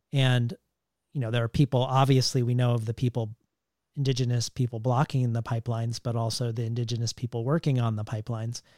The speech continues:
Um, but also where you and I live, Joe, the, the, there are many tribal nations that are involved in, in, uh, timber, um, and timber harvest.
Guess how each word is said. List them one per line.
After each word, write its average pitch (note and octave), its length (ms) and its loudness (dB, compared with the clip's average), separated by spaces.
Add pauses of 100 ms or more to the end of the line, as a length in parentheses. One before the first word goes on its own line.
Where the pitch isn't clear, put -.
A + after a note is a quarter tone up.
(540)
Um, B2+ 380 2 (640)
but D3 120 6
also C#3+ 300 8
where B2 360 4
you C3 220 0
and B2 100 2
I C3+ 160 2
live, B2 340 0
Joe, A#2+ 360 -4
the, A2+ 340 -4 (640)
the, A#2 320 -6 (1040)
there B2+ 160 -2
are A#2+ 40 -2
many C#3+ 400 2 (520)
tribal B2+ 320 4
nations A#2+ 480 2
that A#2+ 240 -4
are A2+ 380 -2 (400)
involved A#2 500 2
in, A2 260 -2 (380)
in, A2+ 320 -4
uh, B2 300 -8 (140)
timber, C3+ 480 0 (760)
um, A#2+ 480 -4 (260)
and A#2+ 360 0 (220)
timber B2+ 260 2
harvest. A#2 760 -2